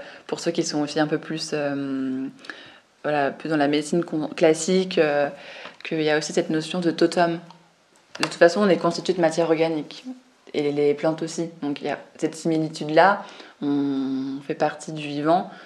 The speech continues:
Donc on, euh, après, c'est aussi le regard qu'on porte là-dessus, et les sensibilités de chacun. Mais quand on isole des molécules, les médicaments notamment, euh,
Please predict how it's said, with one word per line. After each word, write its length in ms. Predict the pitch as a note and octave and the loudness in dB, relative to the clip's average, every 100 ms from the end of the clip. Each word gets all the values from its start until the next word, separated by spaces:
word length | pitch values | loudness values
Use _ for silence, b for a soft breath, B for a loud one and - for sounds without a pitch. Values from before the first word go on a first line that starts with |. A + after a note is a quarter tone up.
| B B - | B B -8
Donc 140 | D3 D3 | -6 -2
on, 280 | D3 C#3+ | -2 -2
euh, 140 | B2 - - - _ _ | -2 -4 -6 -10 _ _
après, 160 | - E3 | -8 -4
c'est 120 | D#3 | -4
aussi 280 | D#3 - D3+ - | -4 2 4 4
le 160 | D#3 D3+ | 2 2
regard 300 | D#3+ D#3+ E3 | 6 6 4
qu'on 100 | D#3+ | -2
porte 240 | D#3 - | -4 0
là-dessus, 380 | D3+ - A3 B3+ B B B B B - | -2 0 0 0 B B B B B -6
et 60 | |
les 100 | D3 | -4
sensibilités 400 | D3+ D#3+ E3 - | -4 -4 -4 -6
de 60 | D#3+ | -2
chacun. 420 | - D#3 F#3 A3+ B B B B - | -2 0 0 -2 B B B B -4
Mais 340 | D3+ D3+ D3+ B2 | 0 2 0 0
quand 180 | D#3+ D#3+ | 2 4
on 40 | |
isole 320 | F3 F3+ F#3 | 6 10 10
des 100 | F3 | 8
molécules, 560 | D#3+ D#3 D3+ - G#3+ E3+ | 2 2 0 2 0 2
les 100 | D3+ | 0
médicaments 540 | D3 D#3 D3+ D#3 E3 | -2 -4 2 2 2
notamment, 540 | E3+ D3 D3 D3 D#3+ D#3 | 0 0 0 0 0 -2
euh, 180 | C#3 | -2